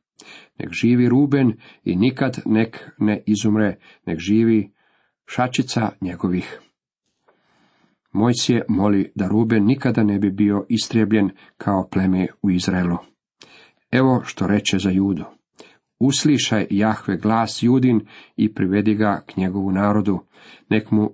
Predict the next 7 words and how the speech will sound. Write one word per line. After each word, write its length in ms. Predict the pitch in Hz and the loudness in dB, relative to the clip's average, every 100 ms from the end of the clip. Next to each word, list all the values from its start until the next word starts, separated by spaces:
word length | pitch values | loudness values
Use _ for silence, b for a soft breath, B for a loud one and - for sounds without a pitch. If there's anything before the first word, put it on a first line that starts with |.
| - 107 | -6 -2
ruke 400 | 127 127 127 117 | 0 0 0 2
njegovo 640 | 110 107 110 107 101 - _ _ - | 2 2 2 2 0 -6 _ _ -6
brane 560 | 104 113 117 113 98 b b b b b b - | -2 0 2 2 0 b b b b b b -4
pravo, 540 | 107 110 113 110 - _ _ - | 0 2 2 0 -4 _ _ -8
pomozi 440 | 87 92 120 120 | -2 0 2 2
mu 160 | 120 113 | 2 0
protiv 440 | - 104 98 92 | -2 -4 -2 -6